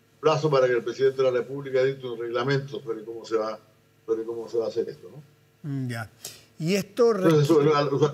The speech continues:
Speaker 1: no tiene ninguna atribución,
Speaker 2: Mm.
Speaker 1: en este caso, el, el,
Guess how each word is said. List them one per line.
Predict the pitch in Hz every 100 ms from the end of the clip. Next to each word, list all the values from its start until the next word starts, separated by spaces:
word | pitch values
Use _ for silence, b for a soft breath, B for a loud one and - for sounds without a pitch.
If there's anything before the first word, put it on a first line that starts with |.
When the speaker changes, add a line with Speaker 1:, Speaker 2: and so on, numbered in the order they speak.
| -
Speaker 1:
no | 147 147
tiene | 185 175
ninguna | 156 151 202
atribución, | 202 170 151 135 156 160 196 175
Speaker 2:
Mm. | 139 120 - _ 120
Speaker 1:
en |
este | 131 147 143
caso, | 131 139 - 143
el, | 117
el, | 101